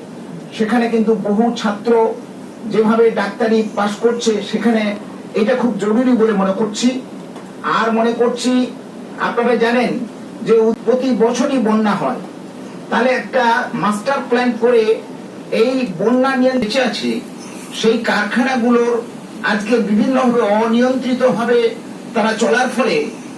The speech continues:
দূষণ ক্রমাগত বাড়ছে। ক্রমাগত দূষণ বাড়ার ফলে জীবন কিন্তু অতিষ্ঠ হয়ে যাচ্ছে।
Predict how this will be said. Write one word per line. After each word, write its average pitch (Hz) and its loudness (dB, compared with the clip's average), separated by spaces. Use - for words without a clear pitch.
দূষণ 262 2
ক্রমাগত 233 2
বাড়ছে। - -2
ক্রমাগত 254 4
দূষণ 233 0
বাড়ার 233 2
ফলে 240 2
জীবন 247 4
কিন্তু 233 2
অতিষ্ঠ 277 2
হয়ে 226 4
যাচ্ছে। 196 -2